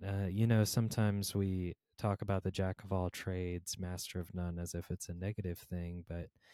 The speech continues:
I feel like as some things, you know, wane, other things wax. Is that how it goes?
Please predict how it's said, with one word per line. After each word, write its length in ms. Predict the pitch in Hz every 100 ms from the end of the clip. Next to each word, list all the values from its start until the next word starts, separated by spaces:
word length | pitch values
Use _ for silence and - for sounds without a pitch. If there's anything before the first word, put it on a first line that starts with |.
| - _ -
I 120 | 104
feel 240 | - 131
like 260 | 123 113 110
as 240 | 110 110
some 240 | - 113 110
things, 760 | - 107 104 107 113 - - -
you 160 | 120
know, 340 | 104 101 101 98
wane, 440 | 95 101 95 101 104
other 240 | 98 101
things 420 | 95 107 95 92
wax. 480 | 90 90 101 117 -
Is 100 | 92
that 140 | 98 101
how 120 | 123
it 80 | 123
goes? 300 | - 127 131